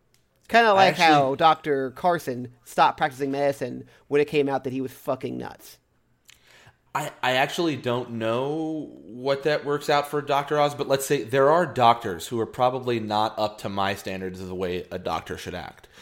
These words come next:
Speaker 2: Like, there are doctors who tell people that vaccines are bad. Like, that's not a doctor anymore to me. I'm not in charge of the A M A, though, or whatever board <laughs> certifies doctors. Uh, I,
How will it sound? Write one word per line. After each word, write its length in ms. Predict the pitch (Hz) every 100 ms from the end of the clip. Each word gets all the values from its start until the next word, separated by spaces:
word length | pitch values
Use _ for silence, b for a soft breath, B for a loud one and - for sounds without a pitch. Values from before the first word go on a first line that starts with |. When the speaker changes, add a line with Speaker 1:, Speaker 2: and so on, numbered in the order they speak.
| B
Speaker 2:
Like, 120 | 120
there 120 | 147 156
are 80 |
doctors 480 | 147 123 123 127 131
who 100 | 120
tell 240 | - 120 117
people 300 | 120 113 110
that 180 | 104
vaccines 500 | 101 98 - 101 95
are 80 | 95
bad. 380 | 82 85 78 85 _ B B
Like, 240 | 101 92 - _ _ -
that's 320 | 107 104 -
not 160 | 104 98
a 40 |
doctor 420 | 101 95 - 92
anymore 340 | 85 85 82 78
to 140 | 85
me. 240 | 78 62 b b b _ -
I'm 160 | 160
not 160 | 185 180
in 80 | 151
charge 260 | 151 151
of 120 | 131
the 120 | 127 110
A 140 | 131
M 160 | 120 107
A, 140 | 131
though, 280 | 147 156 160
or 300 | 110 107 104
whatever 400 | 107 120 127 127
board 560 | 107 107 117 123 127
<laughs> 100 | - 113
certifies 540 | 120 127 - 120 120
doctors. 800 | - 92 - 143 135 - - - B B B 330 B -
Uh, 60 |
I, 440 | 127 117 110 120